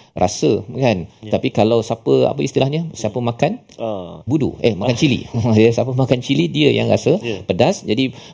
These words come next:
Speaker 1: bila kita berhujah dengan cara begini tanpa menyesatkan, tanpa menerakakan orang tersebut, orang yang mendengar itu akan berfikir, "Oh, betul jugalah, kan? Dia bersungguh, kita, dia tak paksa kita pun," kan? Dan kita teruskan apa yang kita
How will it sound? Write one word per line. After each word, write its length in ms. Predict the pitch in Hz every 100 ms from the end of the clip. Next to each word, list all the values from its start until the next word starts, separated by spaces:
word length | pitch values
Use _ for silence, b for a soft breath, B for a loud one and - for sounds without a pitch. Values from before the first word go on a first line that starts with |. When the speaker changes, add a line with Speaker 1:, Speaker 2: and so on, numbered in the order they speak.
| -
Speaker 1:
bila 240 | 113 123 117
kita 160 | 139 107
berhujah 400 | 113 175 170 160
dengan 240 | 139 131
cara 240 | 123 127
begini 400 | 120 120 110 120
tanpa 640 | 123 139 147 147 170 151 117
menyesatkan, 1400 | 127 113 123 131 104 95 - 117 120 - 127 120 120
tanpa 400 | 117 101 107 117
menerakakan 800 | 101 104 101 104 - 202 175 127
orang 240 | - 113 104
tersebut, 400 | 98 95 87 82 B B
orang 320 | - 123 139
yang 80 | 127
mendengar 320 | 117 117 117
itu 240 | 95 104 127 -
akan 240 | 95 104
berfikir, 400 | 104 107 104 98
"Oh, 160 | 85 78
betul 160 | -
jugalah, 480 | 78 80 78 76 76
kan? 320 | - 95 76
Dia 160 | 90 82
bersungguh, 480 | 87 82 85 95 117
kita, 640 | 95 - 156 147 - -
dia 240 | - 110
tak 80 | -
paksa 240 | - - 127
kita 240 | 117 131
pun," 240 | 160 110 - B B -
kan? 240 | 110 147
Dan 240 | 104 101
kita 320 | 104 104 135 123
teruskan 560 | 120 117 - 139 175
apa 240 | - - 123
yang 80 |
kita 320 | 113 - 104